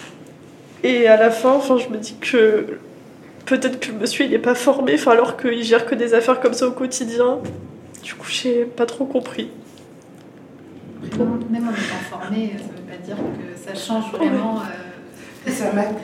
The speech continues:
Speaker 3: masculinité toxique
Speaker 2: Ouais.
Speaker 3: ne va pas remonter comme ça. Par un coup de fatigue.
Speaker 1: Totalement.
Speaker 3: D'un moment, il est fatigué, il a oublié qu'il était fatigué.
Speaker 2: Oh.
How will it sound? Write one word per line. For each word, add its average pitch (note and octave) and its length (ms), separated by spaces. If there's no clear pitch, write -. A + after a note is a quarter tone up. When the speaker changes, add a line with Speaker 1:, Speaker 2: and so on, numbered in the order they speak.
Speaker 3:
masculinité G#3+ 680
toxique A3 300
Speaker 2:
Ouais. C4 260
Speaker 3:
ne G3 60
va F#3+ 180
pas A3 120
remonter A3+ 540
comme G3 120
ça. G3+ 300
Par F#3+ 140
un G3+ 60
coup G#3+ 100
de F#3 60
fatigue. F#3+ 500
Speaker 1:
Totalement. F#3 500
Speaker 3:
D'un F#3 60
moment, F#3+ 220
il - 60
est - 60
fatigué, - 240
il - 80
a F3 60
oublié F#3+ 280
qu'il - 180
était - 140
fatigué. - 200
Speaker 2:
Oh. - 20